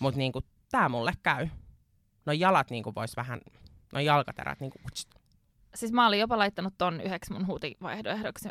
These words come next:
Speaker 2: vaihdoehdoksi, minkä mä olisin ehkä, mutta onneksi mulla on niitä muitakin, niin mä voin sitten skippaa sen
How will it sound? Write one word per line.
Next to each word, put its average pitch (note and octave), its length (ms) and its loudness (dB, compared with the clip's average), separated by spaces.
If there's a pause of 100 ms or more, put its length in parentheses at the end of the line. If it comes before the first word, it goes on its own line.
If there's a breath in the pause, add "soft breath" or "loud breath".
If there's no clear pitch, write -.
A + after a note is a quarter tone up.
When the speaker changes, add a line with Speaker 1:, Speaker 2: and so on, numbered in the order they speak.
(120)
Speaker 2:
vaihdoehdoksi, G#3 880 -4
minkä G#3 240 -4
mä G3+ 80 -8
olisin G#3 220 -4
ehkä, - 220 -8 (280)
mutta - 300 -8
onneksi D4+ 280 -6
mulla A4 140 4
on A#3+ 60 2
niitä G3+ 180 0
muitakin, F3 420 -8
niin F#3 80 -8
mä E3+ 120 -8
voin F#3 140 -6
sitten - 220 -16
skippaa - 400 -12
sen - 180 -18